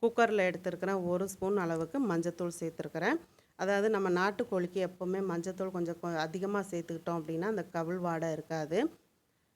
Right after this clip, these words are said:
ஒரு ஸ்பூன் அளவுக்கு இஞ்சி பூண்டு பேஸ்ட் சேர்த்துட்டு, ஒரு ஸ்பூன் அளவுக்கு வ-, உப்பு சேர்த்துட்டு, நல்லா அந்த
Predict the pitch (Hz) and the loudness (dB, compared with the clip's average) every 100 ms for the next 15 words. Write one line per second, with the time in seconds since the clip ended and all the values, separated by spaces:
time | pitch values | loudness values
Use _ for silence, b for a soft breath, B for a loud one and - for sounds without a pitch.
0 | _ - 254 285 - 262 208 185 196 190 | _ 4 4 4 0 2 4 4 2 0
1 | 196 - 196 180 175 170 - 175 170 165 | 2 4 4 2 -2 -4 -6 -8 -8 -6
2 | 233 247 180 180 180 196 196 170 170 165 | -6 -2 0 0 -2 -2 0 0 0 -2
3 | 165 254 202 175 165 175 - 196 190 175 | -4 0 0 2 0 -4 -4 -4 -2 -4
4 | 175 160 247 302 180 175 180 226 196 180 | -4 -4 -4 -2 0 2 2 2 2 2
5 | 269 | 0